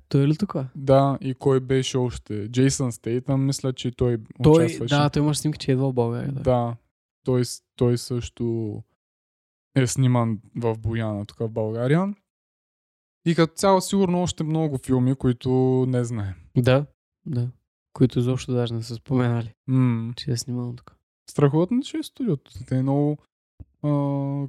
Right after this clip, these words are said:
Speaker 2: клипове музикални, също реклами много.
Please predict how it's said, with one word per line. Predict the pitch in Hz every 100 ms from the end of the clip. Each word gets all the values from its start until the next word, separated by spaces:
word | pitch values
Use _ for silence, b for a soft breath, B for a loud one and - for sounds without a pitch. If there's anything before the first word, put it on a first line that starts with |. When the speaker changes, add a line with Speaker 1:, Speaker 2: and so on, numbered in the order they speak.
| -
Speaker 2:
клипове | 135 - 135
музикални, | 139 135 135 - 135 131 135 135 135 135 135
също | - 135 131 - 131 131 135 - _ -
реклами | 135 135 - 131 135 135
много. | 135 131 127 127 127